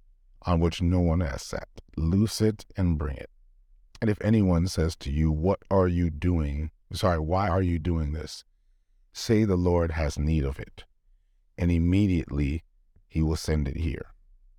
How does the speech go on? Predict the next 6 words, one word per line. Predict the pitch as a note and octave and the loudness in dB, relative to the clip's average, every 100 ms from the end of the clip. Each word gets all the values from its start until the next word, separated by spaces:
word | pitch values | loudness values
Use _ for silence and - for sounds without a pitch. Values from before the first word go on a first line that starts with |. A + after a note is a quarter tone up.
| _ _ _ _ _ _ _ | _ _ _ _ _ _ _
So | - G2 | -2 2
they | F#2+ | 4
went | G2 A#2 G2+ | 4 2 2
their | D2 | -2
way. | B1 - - _ _ _ _ _ _ _ _ _ _ _ _ - _ - - - - _ _ _ - - _ _ - _ _ _ _ _ _ _ | -2 -10 -16 _ _ _ _ _ _ _ _ _ _ _ _ -20 _ -20 -20 -20 -20 _ _ _ -20 -20 _ _ -20 _ _ _ _ _ _ _
Sorry. | - - A1+ | -10 -8 -6